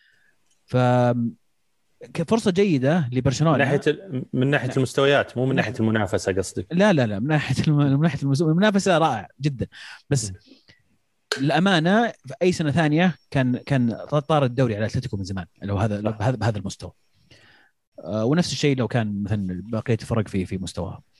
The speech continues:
Speaker 1: ف-، يعني أ-، أنا أشوف إن الاستمرار مع كومان، خلينا نقول،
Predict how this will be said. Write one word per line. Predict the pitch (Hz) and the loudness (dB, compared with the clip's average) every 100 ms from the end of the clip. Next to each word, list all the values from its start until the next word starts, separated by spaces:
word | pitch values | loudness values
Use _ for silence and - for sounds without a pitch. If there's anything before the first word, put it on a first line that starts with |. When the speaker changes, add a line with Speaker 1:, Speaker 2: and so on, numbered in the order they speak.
| - _ _ _ _ _ _ _ | -20 _ _ _ _ _ _ _
Speaker 1:
ف-، | - 139 139 135 131 131 127 123 117 113 101 _ _ _ _ _ _ | -2 2 4 4 4 4 2 0 -2 -4 -8 _ _ _ _ _ _
يعني | 143 143 160 165 | -2 0 0 0
أ-، | 175 _ 175 | -4 _ 0
أنا | 208 | 2
أشوف | 185 202 175 | 4 2 2
إن | 160 160 185 - _ _ 131 | 2 2 2 0 _ _ -2
الاستمرار | 131 - 139 156 143 | -2 0 0 2 2
مع | 127 | 0
كومان، | 117 170 165 202 - _ _ _ _ _ _ _ _ _ _ _ _ _ _ _ _ _ | 0 0 2 0 -4 _ _ _ _ _ _ _ _ _ _ _ _ _ _ _ _ _
خلينا | - 143 147 | -4 -2 0
نقول، | 143 135 127 135 | 2 2 2 -2